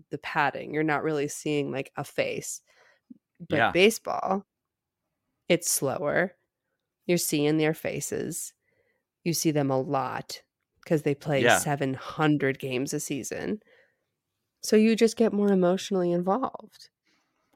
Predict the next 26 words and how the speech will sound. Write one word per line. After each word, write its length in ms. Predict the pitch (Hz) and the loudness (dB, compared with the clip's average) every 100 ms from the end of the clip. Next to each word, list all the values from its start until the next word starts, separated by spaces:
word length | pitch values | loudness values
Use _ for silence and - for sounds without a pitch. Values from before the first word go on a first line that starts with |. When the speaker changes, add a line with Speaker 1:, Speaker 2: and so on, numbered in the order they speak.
| _ _ _ | _ _ _
Speaker 2:
There's, 440 | 113 139 131 - - _ _ _ _ 127 | 2 4 2 -4 -10 _ _ _ _ -4
you 80 | |
know, 100 | 131 | -2
there's 180 | 127 127 | 0 0
a 40 | 120 | 2
lot 180 | 123 127 | 4 2
of 80 | |
room 200 | 117 123 131 | 0 -4 -6
to 80 | 104 | -8
breathe 460 | 98 107 110 101 | -4 -2 -2 -4
in 180 | - 107 | -8 -6
a 60 | 107 | -2
baseball 460 | 95 87 - 82 | -2 -2 -6 -6
game, 360 | 76 78 80 85 - | -6 -10 -10 -14 -12
and 120 | 90 | -10
there's 160 | 80 | -12
tons 400 | - - 208 - | -12 -4 2 2
of 80 | - | 2
baseball 500 | 90 80 - 69 - | 0 -2 -6 -10 -8
Speaker 1:
<laughs> 220 | - - | -12 -10
Speaker 2:
games. 460 | - 71 65 - - - | -10 -10 -12 -14 -16 -12
So 280 | - 120 110 | -2 0 4
there's 220 | 120 117 | 2 4
a 60 | |
lot 280 | 117 110 113 | 4 6 4
of 240 | 110 87 | 2 -6